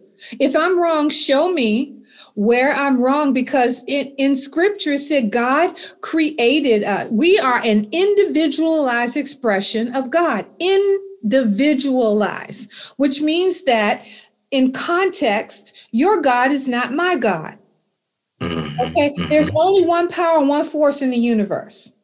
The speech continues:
Speaker 2: Yes.
Speaker 1: We are an extension of that force.
Speaker 2: Yes.
Speaker 1: So the force, the force of my I am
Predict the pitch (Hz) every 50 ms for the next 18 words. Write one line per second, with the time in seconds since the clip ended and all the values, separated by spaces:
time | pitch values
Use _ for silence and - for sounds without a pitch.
0 | _ _ _ _ _ - 170 170 139 - - 254 240 - - - - 330 311 302
1 | 285 269 269 254 262 - - 339 311 311 302 - 294 262 254 247 214 214 202 185
2 | 180 - 185 160 156 - - - - - - - _ _ _ _ _ _ _ _
3 | _ _ _ _ _ _ _ _ _ _ _ _ - - - - - 302 277 277
4 | 277 - - - - - 415 427 - - - - - - _ _ 233 233 269 262
5 | - 349 349 349 370 349 - - - 285 285 254 240 240 247 277 294 349 403 392
6 | - - - 262 240 233 240 - - 226 214 202 185 175 175 190 247 285